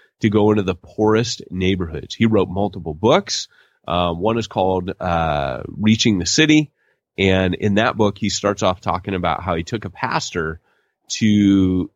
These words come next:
you know, a neighborhood in L A, and the pastor just was unsettled and like, "I've been in no way equipped to minister in a, in a neighborhood or community like this." And Don writes, "Sadly,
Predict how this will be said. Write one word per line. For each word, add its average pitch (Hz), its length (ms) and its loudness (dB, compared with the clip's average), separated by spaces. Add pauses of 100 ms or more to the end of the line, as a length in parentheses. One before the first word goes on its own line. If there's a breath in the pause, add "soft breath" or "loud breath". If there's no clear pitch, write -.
you 110 140 4
know, 87 380 2
a 95 80 0
neighborhood 98 480 2
in 87 80 0
L 82 240 0
A, 82 380 0 (480)
and 95 120 4
the 90 60 2
pastor 101 480 -2
just 87 340 -4
was 90 220 -2
unsettled 90 520 0
and 85 100 -4
like, 82 240 -4
"I've 95 400 2 (240)
been 95 160 2
in 90 200 -2
no 95 200 4
way 87 340 2
equipped 90 560 -4 (540)
to 110 100 2
minister 90 600 0
in 92 200 -2
a, 87 300 -2
in 95 80 2
a 92 60 2
neighborhood 90 440 2
or 82 100 -2
community 87 460 0
like 78 240 -4
this." 87 240 0
And 82 100 -6
Don 95 280 2
writes, 80 480 -2 (340 soft breath)
"Sadly, 87 720 0